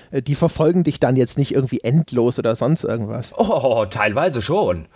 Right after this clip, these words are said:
Speaker 2: Ich hatte einen, äh, einen am Arsch kleben, der hat mich irgendwie über zwei Regionen verfolgt. Ich wollte nämlich einfach nur gucken, wie lang geht denn das? Hui, hui, hui, hui, Tiffy. Der war hartnäckig.
Speaker 1: Also ich hatte das relativ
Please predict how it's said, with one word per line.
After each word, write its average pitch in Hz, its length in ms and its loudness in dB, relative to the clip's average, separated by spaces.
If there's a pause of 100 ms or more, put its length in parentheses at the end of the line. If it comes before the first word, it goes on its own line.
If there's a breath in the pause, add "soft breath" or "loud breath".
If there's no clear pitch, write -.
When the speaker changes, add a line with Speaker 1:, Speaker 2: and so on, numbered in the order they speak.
Speaker 2:
Ich 117 200 -2
hatte 123 260 0
einen, 151 380 0
äh, 110 120 -2
einen 156 320 0
am 160 140 0
Arsch 160 280 -2
kleben, 165 320 -2
der 143 120 0
hat 147 120 -2
mich 143 120 -4
irgendwie 131 200 -2 (100)
über 143 200 0
zwei 131 240 0
Regionen 123 400 0
verfolgt. 92 420 -4
Ich 120 80 -4
wollte 143 140 0
nämlich 139 200 -2
einfach 135 200 2
nur 120 160 -2
gucken, 131 340 -2 (180 loud breath)
wie 143 100 2
lang 110 200 0
geht 170 200 0
denn 113 80 -6
das? 95 220 0
Hui, 233 140 2
hui, 104 220 0
hui, 117 360 0
hui, 87 120 0
Tiffy. 85 320 -6 (340)
Der 180 100 2
war 135 100 4
hartnäckig. 87 580 -2 (220)
Speaker 1:
Also 131 180 0 (300)
ich - 260 -6
hatte 165 540 2
das 143 400 -2
relativ 139 560 0